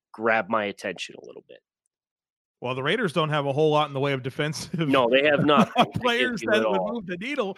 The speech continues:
Speaker 2: Uh, I'm not sure how interested they'd be in Clelin Ferrell and Nick Kwiatkowski, but, uh, yeah, no, that's a good point.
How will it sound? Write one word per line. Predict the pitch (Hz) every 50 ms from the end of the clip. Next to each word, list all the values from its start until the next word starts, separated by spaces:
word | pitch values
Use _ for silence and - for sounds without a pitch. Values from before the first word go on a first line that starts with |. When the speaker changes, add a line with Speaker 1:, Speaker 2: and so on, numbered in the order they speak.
| - _ _ 185 160 _
Speaker 2:
Uh, | - 151 170 175 175 180 - 98 80 -
I'm | 196
not | 196 190 185
sure | - 185 175 170
how | 175
interested | 185 170 - 156 - -
they'd | 170 165 151
be | 151 165
in | 156 135
Clelin | - - 180 175 175 165 151 143
Ferrell | 127 - 147 156 165 202 196 175 160 156
and | 143 131 131 135
Nick | 147 151 151 -
Kwiatkowski, | - 147 - - 156 165 - - - - 143 135
but, | 120 127 123 120 _ -
uh, | 127 123 120 123 113 113 - _ _ _ _ _ _ _ _ _ _ _ _ _ _ _ _ _ _ _ _ -
yeah, | - - 180 202 160 123
no, | 131 165 190 185
that's | 156 147 160 160 -
a | 214
good | 151 175 160 131
point. | - 123 113 113 123 -